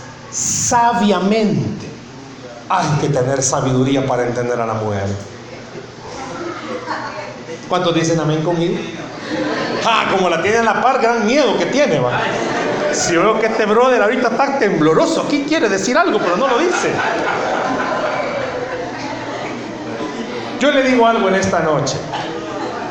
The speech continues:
Considérese, pero también considera al que está a la par suya. Hay personas que cristianamente ya hace diez años aceptaron a Jesús, pero se comportan como que hace media hora lo acaban de aceptar.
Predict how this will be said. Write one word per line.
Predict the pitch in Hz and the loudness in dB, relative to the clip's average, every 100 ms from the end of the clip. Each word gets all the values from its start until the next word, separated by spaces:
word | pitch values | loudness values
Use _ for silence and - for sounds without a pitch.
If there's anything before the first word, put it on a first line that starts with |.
| - - - - - | -10 -12 -12 -12 -6
Considérese, | 277 320 311 311 311 320 339 339 294 233 226 196 160 143 - 151 - - - - - - - - - | 0 2 4 4 6 6 6 6 4 2 2 2 2 2 0 -2 -4 -4 -4 -6 -6 -8 -8 -8 -2
pero | 170 180 | 2 4
también | 180 180 185 214 208 | 4 2 4 2 4
considera | 202 202 185 185 196 196 | 2 2 4 6 6 4
al | - | 2
que | |
está | 165 180 | 0 2
a | 175 | 2
la | 170 | 2
par | 160 147 | 0 0
suya. | 147 120 101 92 - - - - - - - | 0 0 0 -2 -6 -6 -6 -6 -10 -8 0
Hay | 226 262 269 262 | 4 4 4 2
personas | 220 185 180 233 247 240 233 | 2 2 2 4 6 4 2
que | 214 190 | 2 2
cristianamente | 185 - 233 214 208 220 226 226 190 | 0 0 2 2 2 2 4 2 4
ya | 208 226 - 226 254 | 4 4 4 4 4
hace | 254 254 240 | 2 2 2
diez | 226 294 302 | 2 2 4
años | 320 339 330 247 | 4 4 2 2
aceptaron | 233 220 262 262 254 | 0 2 2 4 4
a | 233 | 2
Jesús, | 226 262 139 - - - - - - - | 4 4 4 0 -4 -8 -10 -10 -10 -2
pero | 185 180 | 0 2
se | 185 | 2
comportan | 170 165 202 233 233 226 | 0 0 2 2 2 2
como | 202 190 | 2 2
que | 208 | 0
hace | 214 | 0
media | 208 214 208 | 2 4 4
hora | 208 226 185 | 4 4 4
lo | 170 | 2
acaban | 202 202 185 | 4 4 2
de | |
aceptar. | 170 180 175 247 - | 2 0 0 0 -2